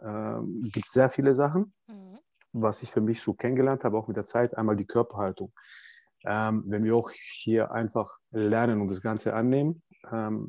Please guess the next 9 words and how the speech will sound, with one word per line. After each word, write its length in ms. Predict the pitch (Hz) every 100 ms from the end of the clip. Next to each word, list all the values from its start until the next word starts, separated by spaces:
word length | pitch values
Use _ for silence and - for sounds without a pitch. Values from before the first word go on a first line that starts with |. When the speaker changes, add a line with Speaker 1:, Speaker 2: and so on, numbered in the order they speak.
| 107
Speaker 1:
wirklich 320 | 117 - 110
eine 100 | 101
Körperhaltung, 960 | - 123 131 123 120 123 113 120 117 110 -
ähm, 460 | 107 117 120 120 -
anzunehmen, 580 | 127 139 - 135 147 123
die 80 | 98
vorteilhaft 500 | 127 123 131 135 -
für 100 | 139
uns 240 | 196 -